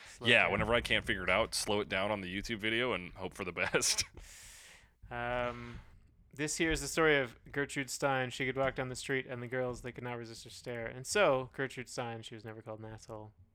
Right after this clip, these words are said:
Speaker 1: except perhaps by Ernest Hemingway, and then a gunshot.
Speaker 2: Wow.
Speaker 1: And then more intense guitar strumming.
Speaker 2: Yeah, so this
Speaker 1: Um,
Speaker 2: one's all, like, intense guitar strumming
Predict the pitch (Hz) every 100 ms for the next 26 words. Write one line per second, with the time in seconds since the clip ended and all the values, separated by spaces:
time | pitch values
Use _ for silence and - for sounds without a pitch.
0 | _ - 143 143 139 135 135 131 139 135
1 | 135 127 156 151 156 135 147 151 - 104
2 | 107 - - - - - - - - -
3 | - - - - - - - - - -
4 | - - - _ _ _ - _ 135 127
5 | 123 113 - 123 127 120 117 113 - -
6 | 110 107 - 104 104 - - - - -
7 | - - - - _ _ _ 117 135 113
8 | 117 117 170 226 180 147 156 160 127 110
9 | 107 107 - 143 151 - 143 139 - 147
10 | 139 139